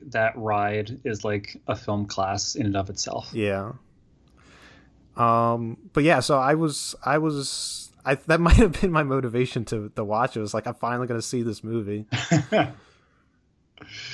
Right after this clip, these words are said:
Speaker 1: Yeah, no, that's fair. They, there are certain parts of the, the movie that stand out to me so much because of that ride.
Speaker 2: Uh-huh.
Speaker 1: Um, like the,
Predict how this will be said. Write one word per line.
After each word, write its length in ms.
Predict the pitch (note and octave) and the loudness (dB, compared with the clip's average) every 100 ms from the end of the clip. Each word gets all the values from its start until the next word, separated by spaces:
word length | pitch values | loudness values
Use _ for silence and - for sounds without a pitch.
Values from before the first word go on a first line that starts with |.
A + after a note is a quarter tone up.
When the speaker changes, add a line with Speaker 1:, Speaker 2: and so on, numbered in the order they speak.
| - - - | -14 -12 0
Speaker 1:
Yeah, 240 | B2+ G#3 | 2 4
no, 120 | C#3+ | 2
that's 200 | C#3+ - | 0 0
fair. 180 | F#3 - | -4 -4
They, 260 | D#3 C#3 C3+ - _ - | -2 -2 -2 -8 _ 0
there 180 | D3 | 0
are 160 | E3 D#3+ | 2 0
certain 440 | D3+ - D3 E3+ | -2 -2 -2 -2
parts 520 | D#3 - A#2 B2+ - - | -10 -6 -4 -4 -6 -4
of 340 | B2+ A#2 A2+ - | -2 -2 -6 -10
the, 520 | B2 A2+ A2 G#2+ A2+ - | -8 -4 -2 -2 -2 -2
the 140 | B2 | -2
movie 380 | A2+ A2 A#2 C3 | 0 0 0 2
that 180 | A2 - | 0 -2
stand 340 | - A2+ A#2 | -2 0 2
out 140 | A2+ G#2+ | 0 0
to 40 | |
me 80 | A2+ | -2
so 200 | - A2 | -2 0
much 240 | A2 - | -2 -4
because 260 | G#2 G#2+ G#2+ | -4 -2 -2
of 80 | B2+ | 2
that 180 | B2+ C#3 | 0 2
ride. 420 | C3+ C#3+ D3+ D3+ - | 0 2 0 -4 -6
Speaker 2:
Uh-huh. 420 | A#2 G#2+ G#2 A2 | -4 -4 -4 2
Speaker 1:
Um, 380 | A2 A2 A2 A2 - - | 4 4 2 -4 -14 -4
like 180 | B2 B2 | -4 -2
the, 340 | B2 A#2 A2+ | -2 -2 -4